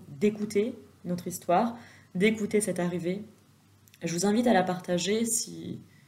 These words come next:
si vous connaissez d'ailleurs, euh, des personnes à qui ça pourrait intéresser d'écouter cette histoire,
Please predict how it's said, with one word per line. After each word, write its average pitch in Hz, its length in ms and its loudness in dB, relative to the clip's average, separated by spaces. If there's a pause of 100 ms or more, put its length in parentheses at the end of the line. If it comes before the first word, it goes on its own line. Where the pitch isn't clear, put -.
(280)
si - 180 -4
vous 175 100 0
connaissez 185 400 2
d'ailleurs, 185 360 4
euh, 170 240 0 (520)
des 170 80 4
personnes 185 320 4
à 180 80 4
qui - 140 -6
ça 170 120 -4
pourrait 175 240 -4
intéresser 170 460 -4
d'écouter 185 320 -4
cette 170 200 -8
histoire, 220 360 -2